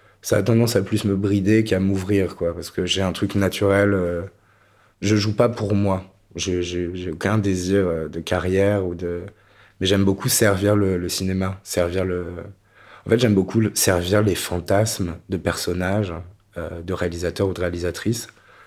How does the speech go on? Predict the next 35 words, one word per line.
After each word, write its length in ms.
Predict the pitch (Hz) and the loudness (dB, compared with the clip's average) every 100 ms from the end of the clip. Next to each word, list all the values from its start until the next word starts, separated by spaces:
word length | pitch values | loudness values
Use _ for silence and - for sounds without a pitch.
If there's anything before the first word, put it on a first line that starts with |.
| _ - | _ 0
quand 160 | 110 | 2
je 100 | 101 | 4
les 120 | 95 92 | 2 0
trouve, 360 | - 104 101 | 0 2 2
euh, 440 | 92 87 85 80 85 | 2 2 0 0 -2
beaux 300 | 92 107 107 | 2 4 4
et 100 | 92 | 2
légitimes. 540 | 87 87 85 - 90 - _ _ _ _ _ _ _ - | 0 -4 -8 -8 -8 -10 _ _ _ _ _ _ _ -8
Être 260 | - 139 113 | -6 -2 0
une 80 | 117 | 0
superstar, 920 | - 127 131 123 - 143 143 147 123 | 0 2 2 2 2 6 6 6 6
euh, 120 | 107 | 4
reconnue 720 | 101 107 123 127 139 143 143 117 | 4 2 2 4 6 6 6 4
à 100 | 98 | 0
tous 140 | - | 0
les 100 | 123 | -2
coins 180 | 120 123 | 2 2
de 60 | |
rue, 160 | 120 127 | 6 6
et 80 | 120 | 4
cetera, 260 | - 123 | 2 2
c'est 240 | 139 - 107 | 2 -2 0
pas 160 | 135 | 2
mon 220 | 139 123 117 | 4 4 2
objectif 400 | 107 107 107 120 | 2 -2 -2 -2
dans 100 | 117 | 2
la 80 | |
vie, 180 | 117 123 | 2 0
en 60 | 101 | -2
fait, 220 | - 95 | -4 -6
du 160 | 90 85 | -8 -14
tout, 140 | - - | -16 -12
du 200 | 104 110 | -8 -8
tout, 140 | 110 | -8
quoi. 260 | 120 - | -10 -8